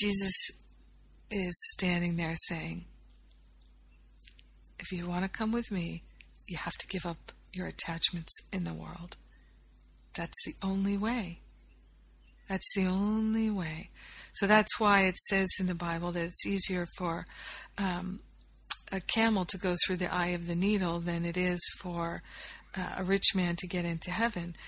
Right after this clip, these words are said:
It's really that we, if we have a lot of stuff, we get attached to it. So it's not that we have to give up all our stuff. It's we give up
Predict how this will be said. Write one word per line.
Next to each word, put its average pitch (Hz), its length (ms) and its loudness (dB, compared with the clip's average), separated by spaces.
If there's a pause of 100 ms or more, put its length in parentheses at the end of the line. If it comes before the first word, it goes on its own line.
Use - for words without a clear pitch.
(260)
It's - 360 6 (200)
really 220 480 2
that 170 540 0 (760)
we, 202 580 0 (380)
if 208 200 0
we 202 100 0
have 240 340 -2
a 226 40 -2
lot 196 260 -2
of 175 80 -2
stuff, - 340 2 (160)
we 202 120 -2
get 180 180 -4
attached - 560 2
to - 160 -2
it. - 240 -12 (960)
So 226 240 4
it's - 260 6
not 262 420 0
that 320 120 -2
we 294 100 -2
have 269 240 0
to 254 80 -4
give 226 200 0
up 220 260 -2
all 202 420 -2
our 185 240 -2
stuff. 185 480 0 (380)
It's 208 200 2
we 208 100 0
give 226 240 -2
up 220 240 -2